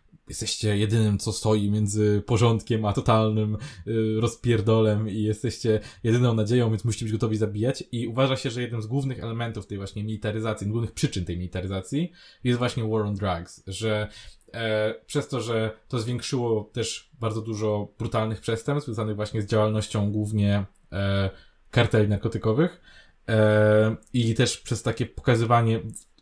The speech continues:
to sprawiło, że zaczęto pokazywać narkomanów jako groźnych,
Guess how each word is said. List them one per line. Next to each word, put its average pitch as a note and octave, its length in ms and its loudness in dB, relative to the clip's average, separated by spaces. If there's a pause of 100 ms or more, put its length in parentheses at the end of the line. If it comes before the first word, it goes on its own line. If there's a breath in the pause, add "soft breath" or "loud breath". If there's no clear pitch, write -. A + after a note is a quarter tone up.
(120)
to D#3+ 140 12
sprawiło, B2+ 420 4
że A2+ 100 2
zaczęto A2+ 300 -2
pokazywać A2 440 -2
narkomanów G#2+ 440 -2
jako G2+ 400 -2
groźnych, A2 640 2